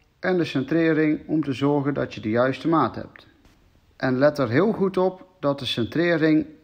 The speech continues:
niet uit de velg steekt, maar dat die er mooi binnenin valt. Anders zit je velg nooit vlak op de naaf van de auto en gaat het gegarandeerd trillen. Ook moet de centrering natuurlijk lekker strak op de naaf van de auto zitten.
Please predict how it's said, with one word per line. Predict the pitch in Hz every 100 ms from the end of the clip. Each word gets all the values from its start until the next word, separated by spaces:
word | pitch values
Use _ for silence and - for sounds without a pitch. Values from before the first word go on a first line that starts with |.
| -
niet | 127 190 - - _ -
uit | 180 185
de | 170
velg | 147 180 180
steekt, | - - 123 156 - - _ _ _
maar | 139 139
dat | 147 147
die | 135
er | 127
mooi | 151 185 170
binnenin | 143 175 175 165 139
valt. | 113 107 107 - _ _ _ _ _
Anders | - 170 165 160
zit | 160 143
je | 127
velg | 135 156 160 143
nooit | 165 185 -
vlak | 180 185 -
op | 139 -
de |
naaf | 147 156 147
van | 147
de | 131
auto | 160 160 160 160 160 - - _
en | 131 117
gaat | 143 131
het | -
gegarandeerd | 120 107 139 156 151 147 147
trillen. | 135 110 104 101 - _ _ _ _ _ _ _ _ _ _ _ _ _ _ 180
Ook | 196 190 -
moet | 139 135
de | 135
centrering | 151 139 143 147 147 156
natuurlijk | 151 160 165 165 -
lekker | 139 180 190 156
strak | - 175 180 -
op | 156
de | 175
naaf | 180 180
van | 180
de | 208
auto | 233 226 156
zitten. | 120 101 101